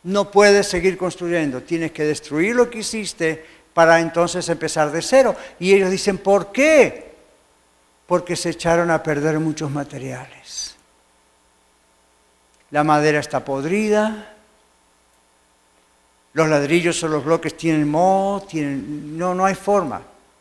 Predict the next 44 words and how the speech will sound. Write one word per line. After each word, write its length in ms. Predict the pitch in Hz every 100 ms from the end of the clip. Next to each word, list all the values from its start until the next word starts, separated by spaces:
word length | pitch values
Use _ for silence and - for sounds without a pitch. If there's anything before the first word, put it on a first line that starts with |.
| _ _
no 80 | 143
hay 60 | 139
forma, 360 | 143 123 110 - _ _ _ _ _ _ _ _ _ -
no 80 | 135
hay 40 |
forma, 360 | 131 147 123 117
no, 200 | 139 143
no, 140 | 147
no, 180 | 147 120 101 -
ya 160 | 123 139
no. 160 | 127 - - _ _
Tienes 320 | - 170 165 160
que 420 | 156 151 - - - _ _
tirar 440 | - 151 175 220 226
todo 280 | 220 208 220
esto 240 | 220 214
abajo 560 | 202 202 202 214 202 - - _ _ _ _ _ -
que 100 | 151
habías 320 | 156 185 175
empezado 480 | 151 143 135 170 220
a 100 | 220
construir 680 | 208 - 190 185 185 180 -
y 120 | 151
ahora 440 | 139 143 170 170 156
tienes 220 | 160 151
que 120 | 147
empezar 360 | 131 139 147 139
de 140 | 131
cero. 640 | - - - 139 123 110
Yo 140 | 123 185
le 120 | 208
pregunto 480 | 196 175 175 165 143
a 20 |
usted, 320 | - 139 120 -
¿cuántos 320 | 147 156 233
de 60 | 226
ustedes 440 | 208 185 175 170
en 80 | 147
sus 180 | - 127
vidas 300 | 170 170 156
están 180 | 156 151
en 80 | 151
esa 260 | 185 196
condición? 500 | 147 117 107 - 87